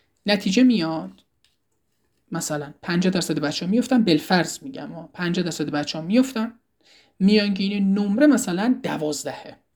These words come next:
از بیست دوازدهه میانگین نمره، چون تو پزشکی هم انگار نمره از بیست اعلام می‌شه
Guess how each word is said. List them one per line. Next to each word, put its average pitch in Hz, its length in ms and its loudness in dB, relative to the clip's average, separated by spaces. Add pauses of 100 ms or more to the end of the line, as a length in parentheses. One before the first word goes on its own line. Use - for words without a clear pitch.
(1080)
از 160 240 -2
بیست 262 260 -2
دوازدهه 151 560 -2
میانگین 139 440 -8
نمره، - 320 -12
چون 214 160 -6
تو 190 100 -10
پزشکی 165 440 -2
هم 233 180 -2
انگار 180 360 0
نمره 165 240 0
از 185 220 -6
بیست - 340 -4
اعلام 160 480 -2
می‌شه 156 440 -2